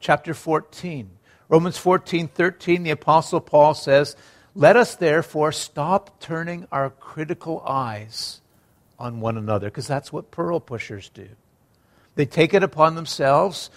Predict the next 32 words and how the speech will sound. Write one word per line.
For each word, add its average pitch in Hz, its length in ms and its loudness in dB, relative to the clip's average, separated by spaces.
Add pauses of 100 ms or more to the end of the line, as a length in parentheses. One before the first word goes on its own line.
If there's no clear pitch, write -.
(240)
to 170 80 -2
correct 143 540 2
other 170 180 -2
people 165 640 -6 (380)
because 160 320 2
what 170 220 4
they 180 120 4
notice 180 440 2
first 190 560 0
and 151 80 -4
what 160 160 2
they 170 100 0
notice 185 300 2
always 170 540 4
is 139 120 -8
where 160 140 6
other 165 180 2
people 160 340 -6
are 175 80 -4
wrong. 170 460 -8 (2000)
Somebody 143 260 -4
once 151 240 0
said 170 160 -2
there's 151 160 -4
only 151 200 0
two 156 200 -2
kinds 160 380 -2
of 147 100 -6
drivers 123 920 0
in 123 140 -8
the 107 80 -4
world. 135 420 -4